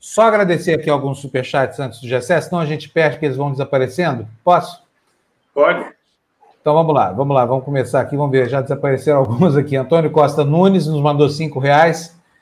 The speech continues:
Speaker 1: Eu já fiz essa pergunta aqui, Gessé, depois se você quiser responder, que ele, Gessé, como o Partido Democrata irá se comportar, é, a respeito das fake news controladas pelas mídias sociais que aparentemente apoiam o Biden. Aí a Tereza Cunha nos manda aqui, olha, dezão,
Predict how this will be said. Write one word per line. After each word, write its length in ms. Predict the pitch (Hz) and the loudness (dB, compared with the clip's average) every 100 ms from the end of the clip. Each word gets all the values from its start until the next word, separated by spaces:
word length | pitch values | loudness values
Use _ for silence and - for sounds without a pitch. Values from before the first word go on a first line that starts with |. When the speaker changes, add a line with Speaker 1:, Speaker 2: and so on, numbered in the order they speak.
| _ _ | _ _
Speaker 1:
Eu 120 | 151 | 0
já 160 | 165 170 | 2 2
fiz 180 | 175 | 0
essa 100 | - | 0
pergunta 380 | 160 143 131 139 | 0 0 0 -4
aqui, 160 | 143 175 | -4 -2
Gessé, 260 | 147 147 | -2 -2
depois 280 | 143 135 143 | -4 -2 -4
se 40 | 147 | -4
você 60 | |
quiser 160 | 135 143 | -4 -4
responder, 260 | 131 143 151 | -2 -4 -4
que 80 | 151 | -2
ele, 140 | 151 | -4
Gessé, 360 | 147 139 151 165 | -2 -4 -2 -2
como 200 | 170 175 | -2 -4
o 60 | |
Partido 400 | 175 156 - 165 | 0 0 0 -4
Democrata 680 | 151 143 131 139 147 147 160 - _ _ _ _ | 0 0 0 2 2 2 -4 -8 _ _ _ _
irá 300 | 147 147 147 | 2 4 4
se 120 | 147 151 | 2 -2
comportar, 840 | 156 135 147 - 143 139 156 - - - | -2 2 2 2 2 4 2 -2 -16 -4
é, 680 | 135 135 135 131 127 107 - _ _ _ | 2 4 6 6 4 2 -8 _ _ _
a 60 | 143 | 0
respeito 320 | 151 147 175 | 0 2 0
das 180 | 170 170 | 0 0
fake 280 | 190 190 180 | 2 2 2
news 240 | 165 175 | -2 -2
controladas 580 | 180 175 160 151 156 143 | -2 0 2 4 2 0
pelas 300 | 170 156 131 | 2 2 2
mídias 240 | 151 143 | -4 -6
sociais 360 | 135 135 151 151 | -8 -6 -4 -2
que 60 | 160 | -4
aparentemente 640 | - 151 147 139 151 147 | -2 -4 -4 -8 -6 -2
apoiam 680 | 151 - 156 151 151 151 160 - | -2 0 4 6 6 4 -2 -10
o 300 | - 151 151 | -4 -2 -2
Biden. 720 | 139 120 165 127 98 110 98 92 _ _ _ _ _ _ | -4 2 4 4 0 -6 -8 -12 _ _ _ _ _ _
Aí 200 | 143 175 | 2 4
a 120 | 190 | 4
Tereza 380 | 190 180 190 175 | 2 4 4 2
Cunha 400 | 170 190 196 139 | 0 0 0 0
nos 220 | 131 120 | -4 -4
manda 280 | 139 147 135 | -2 -2 0
aqui, 280 | 127 - 127 | -2 0 2
olha, 280 | 117 104 98 | 2 0 -8
dezão, 720 | 113 151 170 135 147 160 190 | 0 4 4 2 2 2 0